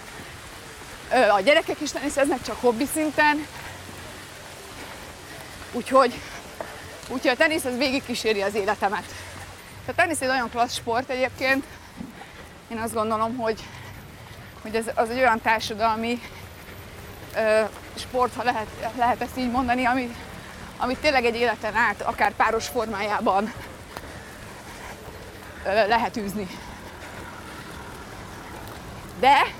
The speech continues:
ha ma megkérdezel, hogy, hogy mi az, amivel a legszívesebben, vagy mi, mi az, amihez először nyúlok, hogyha sporthiányom van, vagy akkor azért az most a futás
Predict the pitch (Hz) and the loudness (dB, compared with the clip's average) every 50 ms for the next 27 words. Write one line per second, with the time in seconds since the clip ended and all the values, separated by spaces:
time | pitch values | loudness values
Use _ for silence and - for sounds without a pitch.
0 | - - - - 233 190 208 262 285 294 302 320 - - 302 285 247 240 247 233 | -10 -10 -6 -4 -2 2 6 6 8 8 6 4 4 4 2 2 2 2 0 2
1 | 247 226 220 233 240 202 226 - - - - - - - - - - - - - | 4 4 4 4 2 0 -2 -4 -6 -12 -14 -14 -14 -14 -14 -14 -14 -14 -14 -14
2 | - - - - - - - - - - - - 240 254 247 214 - - 233 269 | -14 -12 -12 -12 -12 -12 -14 -14 -14 -12 -2 4 6 6 6 6 2 -2 0 4
3 | 320 330 269 247 262 269 240 240 247 240 220 226 233 240 262 - - - 233 277 | 6 6 6 6 4 2 2 2 4 4 4 6 6 4 4 2 0 0 0 0
4 | 277 - 330 285 285 233 302 311 320 330 330 - - - - - - 202 233 247 | 2 4 6 4 6 6 6 4 4 4 0 -2 -6 -10 -10 -8 -4 -2 0 0
5 | 247 277 240 247 277 277 262 233 233 247 233 220 220 240 233 233 - - - - | 2 2 2 4 6 6 6 6 4 2 0 2 2 2 2 2 0 -6 -12 -10
6 | - - - - - 302 294 285 285 - 269 240 247 262 254 254 247 247 247 - | -10 -10 -2 2 4 6 6 6 6 6 6 6 6 6 4 4 6 4 4 2
7 | 269 247 - 254 233 - - - 285 254 233 - - 269 233 247 262 240 247 262 | 0 -4 -4 -4 -6 -2 2 6 6 6 6 4 4 4 6 6 6 6 6 6
8 | 262 254 226 254 240 233 233 208 202 190 226 - - - - - - - - - | 4 4 6 6 6 6 6 6 4 4 4 0 -6 -10 -14 -14 -14 -14 -14 -14
9 | - - - - - - - - - 311 - - - 226 254 247 226 240 240 247 | -14 -14 -14 -14 -14 -14 -12 2 6 6 6 6 6 4 4 4 6 6 4 4
10 | 226 240 220 - 247 220 - 214 - 233 - - - | 4 2 -4 -2 -4 -4 -4 -2 0 0 0 0 -2